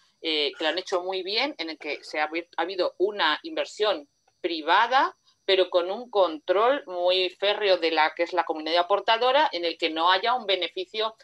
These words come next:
es decir, que si tú contribuyes a que, por ejemplo,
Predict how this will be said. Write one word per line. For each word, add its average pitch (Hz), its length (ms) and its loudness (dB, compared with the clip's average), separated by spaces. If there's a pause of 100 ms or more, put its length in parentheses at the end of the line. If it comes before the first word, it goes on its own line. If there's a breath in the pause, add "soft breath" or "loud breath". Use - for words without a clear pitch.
es 165 100 -2
decir, 170 260 -4 (260 soft breath)
que 185 100 0
si 180 100 -6
tú 190 140 -2
contribuyes 202 680 -2 (200)
a 151 80 -2
que, 165 120 -2
por 156 140 -4
ejemplo, 165 540 0